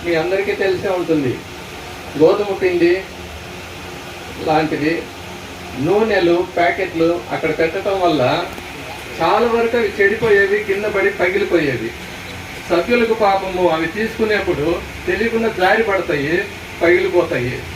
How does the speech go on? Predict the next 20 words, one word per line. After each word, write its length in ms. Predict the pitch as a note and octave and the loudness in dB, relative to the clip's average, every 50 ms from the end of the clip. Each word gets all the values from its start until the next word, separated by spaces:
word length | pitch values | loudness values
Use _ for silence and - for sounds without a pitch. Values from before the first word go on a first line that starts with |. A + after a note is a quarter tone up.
| - - - - - D#3 | -12 -12 -14 -8 -2 0
అలా 180 | D#3+ F3+ G#3+ A3 | 2 4 4 2
కొంత 260 | A3 G#3 G3+ G3 G3+ | 2 0 -2 -2 -2
నష్టం 460 | F3 E3 D#3+ D#3 - - - A#3 A3 | -2 0 -2 -4 -4 -4 -4 -2 -2
వచ్చేది. 480 | G#3 F3 - E3+ D3+ D3+ - A2+ A#2 - - - - - C3+ C3+ - - - - - - - - - - - - | -2 0 0 0 0 0 0 -2 -6 -8 -10 -12 -12 -10 -10 -10 -12 -12 -12 -12 -12 -12 -12 -12 -12 -12 -6 -4
ఎంత 280 | - D#3 F3 F#3 G#3+ G#3+ | -2 0 2 2 2 2
పెద్ద 160 | A3 G#3 G#3+ | 2 2 2
కొండ 300 | G3+ G#3 G3 G3 G3+ G3+ | 2 2 2 2 4 6
అయినా 440 | G#3 G#3 G#3 G#3 A#3 A3 F#3+ D#3 C#3 - | 6 6 6 4 4 2 2 0 0 2
తింటూ 280 | F3+ F3+ G3+ A3 A3+ G#3 | 0 0 2 4 4 6
కూర్చుంటే 720 | G3+ G#3 F3+ F#3 G3 F#3+ F#3+ G3 G#3 G3+ F#3 D#3 A2+ G#2 - - - - - - - - - | 6 6 6 4 2 0 4 4 6 6 6 4 2 0 -2 -8 -10 -12 -12 -12 -12 -8 -2
అయిపోతుంది 500 | C3 D3 D#3 - F#3+ F#3 F3+ F3+ E3+ D#3 | 0 0 2 2 0 0 2 2 0 0
కనుక 480 | D3+ D3 C#3+ D3+ D3+ F3+ G3+ G3 C#3+ A#2 - - - - - - - - - - - - | 0 -2 -2 -2 -2 0 0 0 0 -2 -6 -8 -12 -14 -14 -14 -14 -14 -14 -6 -2 0
అలాంటి 320 | - G#3 G#3 A3 A3 G#3+ | 2 4 4 4 4 2
చిన్న 260 | - G#3+ G#3+ A3 A#3 | 2 2 2 2 2
చిన్న 400 | A3+ A#3 A#3+ A#3+ A#3+ A#3 A3 G#3 | 2 2 2 2 2 2 0 0
నష్టాలని 520 | G3+ G#3 - A3 G#3 G3+ G#3 G3+ - F#3 G3 | 0 0 0 0 0 2 0 0 -2 -4 -2
నివారించాలని 720 | G3 G3+ G3+ G3+ G3+ G3 - G3 F#3+ F#3 F3+ F3+ F3 F3+ | 0 2 2 2 2 2 0 0 0 2 2 2 2 2
చెప్పేసి 420 | F3 F3 F3+ F3+ F3+ A3 - E3+ | 2 2 0 -2 -2 0 0 0
గతంలో 400 | E3+ E3 - D3+ - - - F3+ | 0 0 -2 -4 -6 -2 0 0
అనుకున్నాం. 420 | E3 E3 E3 - E3+ D3+ C3+ B2+ | 0 0 -2 -4 -4 -4 -4 -6